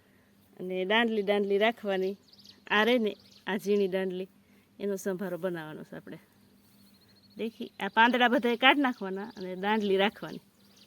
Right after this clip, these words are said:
આ બધી ઝીણી. આપણે આનું સુધા-,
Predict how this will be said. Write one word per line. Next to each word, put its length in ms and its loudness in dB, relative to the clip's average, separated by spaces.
આ 100 -14
બધી 280 -10
ઝીણી. 300 -6
આપણે 220 0
આનું 200 2
સુધા-, 440 0